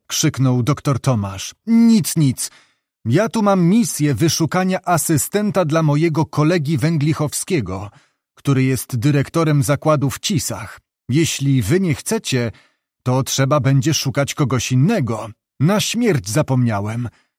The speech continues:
"No, to ja nie pojadę na prowincję". "To nie jest jakaś ordynarna prowincja, jakieś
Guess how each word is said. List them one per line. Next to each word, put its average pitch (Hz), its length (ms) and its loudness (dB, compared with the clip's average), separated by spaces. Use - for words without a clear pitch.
"No, 135 520 2
to 139 200 2
ja 147 240 4
nie 151 180 2
pojadę 151 460 2
na 123 120 0
prowincję". 117 760 -4
"To 208 120 0
nie 269 200 2
jest 190 280 0
jakaś 170 400 0
ordynarna 147 800 4
prowincja, 120 720 0
jakieś 139 400 -2